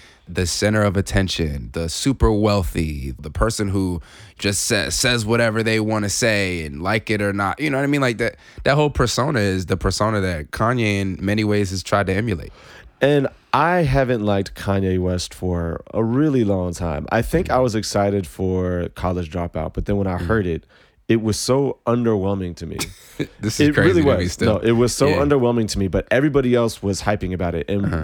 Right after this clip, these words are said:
Speaker 2: we've talked about this ad nauseum. When things get hyped that I don't like, I then start to have negative opinions about them, right?
Speaker 1: Right.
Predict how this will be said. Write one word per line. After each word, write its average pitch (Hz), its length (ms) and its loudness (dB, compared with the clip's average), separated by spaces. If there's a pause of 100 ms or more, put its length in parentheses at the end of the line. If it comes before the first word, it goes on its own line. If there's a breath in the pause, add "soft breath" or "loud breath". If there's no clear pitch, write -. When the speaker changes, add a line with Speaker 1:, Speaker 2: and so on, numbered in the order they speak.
(100)
Speaker 2:
we've 104 200 0
talked 123 260 0
about 107 220 0
this 104 200 0
ad 104 220 2
nauseum. 87 540 -2
When 90 180 -2
things 117 300 0
get 135 120 2
hyped 120 280 0
that 101 180 -2
I 101 140 2
don't 98 200 0
like, 90 300 -2 (400 soft breath)
I 110 280 4
then 101 440 0
start 104 300 -4
to 98 80 -2
have 92 180 0
negative 92 320 -2
opinions 87 400 -6
about 82 240 -8
them, 73 180 -8
right? 87 240 -2
Speaker 1:
Right. - 80 -6